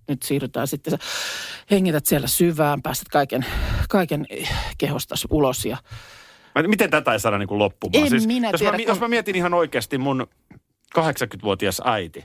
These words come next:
Speaker 1: Mm.
Speaker 2: jos mulle kävisi myöhemmin ilmi, että, että hän on niin kuin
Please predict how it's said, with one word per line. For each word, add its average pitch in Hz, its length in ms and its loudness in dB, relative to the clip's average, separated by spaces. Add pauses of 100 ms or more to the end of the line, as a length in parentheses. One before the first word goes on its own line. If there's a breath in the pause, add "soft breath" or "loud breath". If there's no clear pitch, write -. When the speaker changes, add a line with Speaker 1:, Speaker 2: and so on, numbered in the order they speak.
(160)
Speaker 1:
Mm. 175 240 2 (520)
Speaker 2:
jos 151 100 2
mulle 208 200 4
kävisi 170 260 0
myöhemmin 147 360 2
ilmi, 110 320 2
että, 95 300 -4 (120)
että 127 200 2
hän 151 160 2
on 127 100 2
niin 117 180 2
kuin 113 280 0